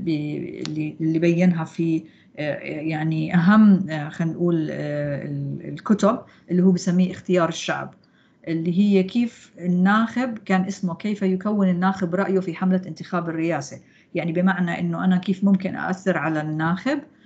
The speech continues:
في اختياره لمين هو الرئيس أو المنتخب، حتى توجيه ال-، السلوك أو توجيه ال-، ال-، الخيار. فكان في هاي ال-، ال-، الفرضيات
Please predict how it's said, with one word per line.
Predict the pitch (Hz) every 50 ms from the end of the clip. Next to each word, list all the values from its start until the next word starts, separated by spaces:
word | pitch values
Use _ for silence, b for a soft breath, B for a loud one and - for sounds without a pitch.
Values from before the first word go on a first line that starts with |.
| b b b
في | - 233 240 240 -
اختياره | 208 - - - 220 214 220 220 226 208 208 196
لمين | 180 175 175 180 185 185 - - 180 180 185 190 185 160
هو | 156 185 175 175 170 165 160 160
الرئيس | 160 156 143 - 170 160 147 - -
أو | 165 156 147 151 151
المنتخب، | 147 151 156 156 147 139 143 139 - 135 123 - b b b b b b
حتى | - 226 - - - 226 208 - - 180 175 - 170 170 160 156
توجيه | - 185 180 185 170 170 214 240 277 277 226 208
ال-، | - 190 185 180 175 160 160 156 196 202 - -
السلوك | 180 - - - 190 185 202 190 -
أو | 170
توجيه | 165 - 175 165 165 185 214 214 208
ال-، | 185 - - - -
ال-، | 170 151 147 151 - - 156 151 147 143 139 139
الخيار. | 135 - - 180 165 156 143 123 107 - - B B B B B B B B B B B B B
فكان | - 220 220 226 226 196 - - - 277 277 269
في | 254 - 269 254 254 240
هاي | 233 233 226 220 208
ال-، | 202 196 190 185 175
ال-، | 165 160 156 160 - - - - - 156 156 151 147 147 143 139 139 - - -
الفرضيات | 165 - 175 160 160 156 151 147 151 147 147 151 196 269 - -